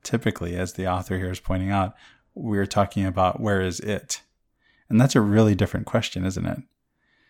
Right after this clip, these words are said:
And, and it shows, you know, that, that's something that's outside of ourselves, and it's not, it's not within our sphere. Look,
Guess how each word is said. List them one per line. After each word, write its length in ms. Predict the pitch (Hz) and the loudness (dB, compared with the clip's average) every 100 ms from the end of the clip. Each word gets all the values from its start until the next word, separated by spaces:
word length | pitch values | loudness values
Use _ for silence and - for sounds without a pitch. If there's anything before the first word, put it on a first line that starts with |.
| _ _ _ _ _ | _ _ _ _ _
And, 220 | 120 107 | 2 2
and 180 | - 101 | 4 4
it 100 | - | 4
shows, 420 | - 113 104 95 - | 4 6 6 4 0
you 80 | - | 2
know, 120 | 104 | 2
that, 240 | - 117 - | 2 0 2
that's 220 | 131 - | 2 2
something 340 | 160 147 120 | 2 4 4
that's 180 | 104 101 | 4 4
outside 480 | 92 92 - 110 147 | 0 0 -2 -2 -2
of 100 | 98 | -2
ourselves, 480 | 90 - 92 92 95 | -4 -2 0 0 -2
and 80 | |
it's 200 | 92 - | -4 -2
not, 360 | 101 101 101 - _ _ _ _ _ _ - | 2 4 2 -2 _ _ _ _ _ _ -4
it's 180 | - | 0
not 180 | 123 139 | 4 4
within 260 | 117 110 117 | 2 4 4
our 100 | 101 | 4
sphere. 340 | - - 113 | 2 2 2
Look, 260 | 120 110 | 4 0